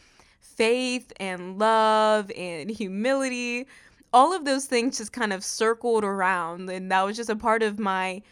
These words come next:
Christian vocabulary, my Christian girl vocabulary, because I've heard it so many times over and over again.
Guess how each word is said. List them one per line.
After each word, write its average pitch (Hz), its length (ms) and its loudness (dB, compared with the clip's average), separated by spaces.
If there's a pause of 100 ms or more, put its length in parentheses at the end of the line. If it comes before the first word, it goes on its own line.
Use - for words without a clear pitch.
(840)
Christian 294 580 -2
vocabulary, 233 1000 2
my 220 160 0
Christian 294 420 -2
girl 226 180 0
vocabulary, 208 720 -2
because 202 300 -6
I've 196 140 -2
heard 254 260 -4
it 254 140 -6
so 226 280 0
many 254 220 -4
times 190 380 -6 (120)
over 240 340 4
and 208 140 -4
over 196 220 -4
again. 185 460 -8